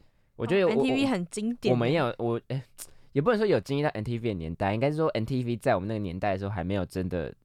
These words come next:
Speaker 1: 不见。
Speaker 2: 嗯。
Speaker 1: <laughs> 对，应该是这样讲。然后，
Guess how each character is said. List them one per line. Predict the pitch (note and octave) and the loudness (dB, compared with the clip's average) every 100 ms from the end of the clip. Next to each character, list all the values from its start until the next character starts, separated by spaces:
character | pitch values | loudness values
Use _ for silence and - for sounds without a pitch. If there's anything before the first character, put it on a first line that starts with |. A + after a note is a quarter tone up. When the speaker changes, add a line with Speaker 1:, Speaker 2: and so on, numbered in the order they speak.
| _ | _
Speaker 1:
不 | - | -10
见。 | - A2 F2+ - _ _ - | -6 -2 -2 -4 _ _ -6
Speaker 2:
嗯。 | F#3 D3+ C#3+ | -2 0 2
Speaker 1:
<laughs> | |
对， | - D3+ C#3 G3+ - | 2 2 2 -2 -4
应 | - - | -4 0
该 | B2+ | 0
是 | B2 | 0
这 | A2 | -4
样 | G#2+ F2 | -6 -6
讲。 | - E3 F3 - | -14 -18 -18 -4
然 | G#2 | 0
后， | B2 | 2